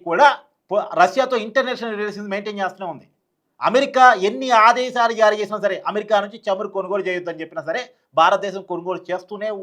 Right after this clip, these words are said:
ఉంది, ఉంటుంది కూడా. భారతదేశం ఏ స-, ఏ దేశంతో సంబంధాలు మెయింటైన్ చేయాలనేది చెప్పడానికి అమెరికా ఎవరు? ట్రంప్ ఎవరు? ట్రంప్కి ఏం అధికారం ఉంది? భారతదేశం ఎవరితో ఫ్రెండ్లీగా ఉండాలి, ఎవరితో శత్రువుగా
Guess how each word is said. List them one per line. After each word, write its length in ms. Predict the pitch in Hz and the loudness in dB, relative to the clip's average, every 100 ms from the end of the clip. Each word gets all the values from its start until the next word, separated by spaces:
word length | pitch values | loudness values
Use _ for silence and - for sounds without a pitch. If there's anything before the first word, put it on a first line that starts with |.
| 202 | -12
ఉంది, 220 | 226 294 254 214 | -10 -8 -8 -10
ఉంటుంది 320 | 214 220 - - | -12 -14 -14 -16
కూడా. 140 | 117 _ _ _ _ _ _ _ | -18 _ _ _ _ _ _ _
భారతదేశం 520 | 151 233 262 269 269 254 175 | 6 6 6 2 0 0 2
ఏ 40 | 254 254 | 2 0
స-, 120 | 226 160 | -6 -2
ఏ 60 | 208 247 | 0 0
దేశంతో 340 | 254 247 247 240 | -2 -4 -6 -4
సంబంధాలు 340 | 226 240 240 | -4 -2 -4
మెయింటైన్ 300 | 226 226 233 | -4 -8 -6
చేయాలనేది 420 | 226 220 220 226 220 - _ - | 0 2 0 -4 -14 -16 _ -2
చెప్పడానికి 380 | 202 233 226 190 | 0 0 0 -2
అమెరికా 240 | 196 233 240 | -2 -2 0
ఎవరు? 160 | 233 240 233 _ _ _ _ _ 196 | 0 0 -6 _ _ _ _ _ 4
ట్రంప్ 240 | 214 220 | 4 6
ఎవరు? 180 | 254 240 208 - _ | 2 2 -2 -14 _
ట్రంప్కి 340 | 202 226 262 247 | 2 2 -2 -2
ఏం 60 | 247 | 0
అధికారం 280 | 240 240 233 | 4 4 2
ఉంది? 120 | 226 208 _ _ _ _ 139 | -2 -10 _ _ _ _ 4
భారతదేశం 580 | 196 254 202 233 233 262 175 165 | 6 6 4 0 -2 -8 -2 4
ఎవరితో 260 | 208 226 247 | 4 4 0
ఫ్రెండ్లీగా 380 | 220 208 208 196 165 | 0 -2 2 2 2
ఉండాలి, 260 | 151 139 156 _ _ _ | 0 -2 -8 _ _ _
ఎవరితో 360 | 147 190 247 269 240 | 2 4 4 0 0
శత్రువుగా 400 | 226 233 233 | -4 -4 2